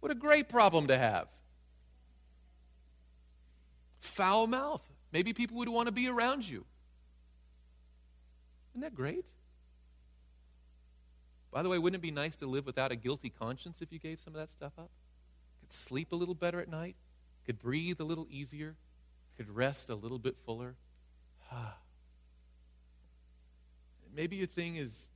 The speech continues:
dress and jewelry. And, I mean, who knows what the thing is? But if that vanity, what if that insecurity were just kind of done? And you could live a life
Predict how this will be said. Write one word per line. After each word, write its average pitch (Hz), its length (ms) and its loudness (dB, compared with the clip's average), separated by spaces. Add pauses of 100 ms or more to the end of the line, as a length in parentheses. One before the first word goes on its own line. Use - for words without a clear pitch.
(680)
dress 151 360 -2
and 123 140 -10
jewelry. 147 360 -6
And, 123 120 -10
I 156 40 -10
mean, 196 120 -10
who 175 140 -4
knows 262 260 -8
what 185 140 -6
the 185 80 -14
thing 104 300 -12
is? 82 200 -20 (1080)
But - 120 -2
if 202 80 -6
that - 180 -8
vanity, 143 480 -4
what 135 140 -10
if - 80 -10
that 202 180 -6
insecurity 160 720 -8
were 104 80 -16
just 170 240 -20
kind 202 100 -12
of 214 60 -12 (420)
done? 202 240 -12 (2000)
And 139 80 -12
you 156 80 -10
could 156 160 -8
live 190 300 0
a 185 80 -4
life 156 340 -4